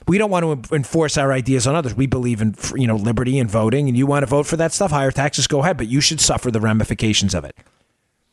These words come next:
Liberals do not believe in the same thing.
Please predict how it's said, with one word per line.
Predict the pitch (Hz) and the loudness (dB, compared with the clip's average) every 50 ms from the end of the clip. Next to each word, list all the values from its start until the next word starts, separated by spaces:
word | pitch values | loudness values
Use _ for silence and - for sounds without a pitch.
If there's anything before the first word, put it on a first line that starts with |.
| _ _ _ _ _ _ _ _ _ _ - | _ _ _ _ _ _ _ _ _ _ -2
Liberals | 135 160 196 175 175 165 143 131 110 - | 0 0 0 2 0 0 0 -2 -2 -2
do | 147 139 | 0 0
not | 139 139 131 - | 2 2 0 -2
believe | - 123 117 117 113 98 | -2 -4 -2 -2 -2 0
in | 101 98 | 0 0
the | 92 | 2
same | - - 98 92 - | 2 2 0 0 -2
thing. | - 85 76 | -6 -10 -8